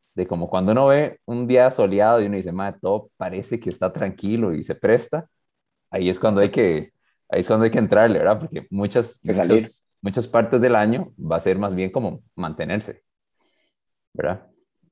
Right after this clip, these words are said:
Speaker 2: Y esto, digamos, esto es súper común entre nosotros, inclusive nosotros nos hemos puesto, eh, un programa y a veces el brete y factores externos simplemente
Speaker 1: Claro.
Speaker 2: lo limitan a uno a poder progresar como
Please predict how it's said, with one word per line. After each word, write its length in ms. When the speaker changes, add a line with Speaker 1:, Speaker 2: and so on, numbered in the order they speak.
Speaker 2:
Y 100
esto, 340
digamos, 340
esto 220
es 80
súper 320
común 240
entre 260
nosotros, 440
inclusive 460
nosotros 540
nos 180
hemos 240
puesto, 480
eh, 200
un 160
programa 580
y 240
a 100
veces 340
el 140
brete 560
y 220
factores 440
externos 460
simplemente 640
Speaker 1:
Claro. 240
Speaker 2:
lo 120
limitan 540
a 80
uno 240
a 100
poder 380
progresar 720
como 300